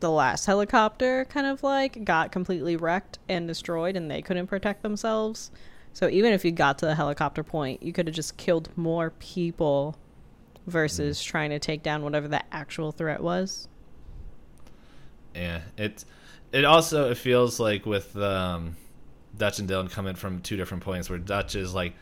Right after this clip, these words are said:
Speaker 2: "We can stop it here. Like, we"
Speaker 1: I, I got my answers.
Speaker 2: Yeah. While
Speaker 1: Mm-hmm.
Speaker 2: Dylan's like, "I need to get out of here and get this information back to the C I A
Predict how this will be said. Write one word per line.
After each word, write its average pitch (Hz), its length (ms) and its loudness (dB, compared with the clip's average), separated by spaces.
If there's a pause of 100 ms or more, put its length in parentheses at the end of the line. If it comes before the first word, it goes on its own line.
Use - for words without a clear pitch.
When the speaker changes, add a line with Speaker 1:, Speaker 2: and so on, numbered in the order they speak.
(200)
Speaker 2:
"We 110 240 2
can 180 160 0
stop 131 400 -2
it 101 120 -4
here. 90 400 -6 (300)
Like, 85 260 -2 (280)
we" 104 360 0
Speaker 1:
I, 196 200 10
I 208 140 8
got 202 180 8
my 240 120 2
answers. 165 760 -6 (540)
Speaker 2:
Yeah. 92 340 0 (300)
While 113 320 6
Speaker 1:
Mm-hmm. 104 80 -6
Speaker 2:
Dylan's 131 420 6
like, 107 280 2 (120)
"I 98 220 2
need 139 180 0
to 113 100 0
get 101 160 2
out 98 220 4
of - 140 -2
here 90 400 0
and 90 160 -4
get 90 160 0
this 87 160 -6
information 87 560 -6
back 82 320 -4
to 92 100 -6
the 82 80 -10
C 90 220 -4
I 80 120 -2
A 76 360 -6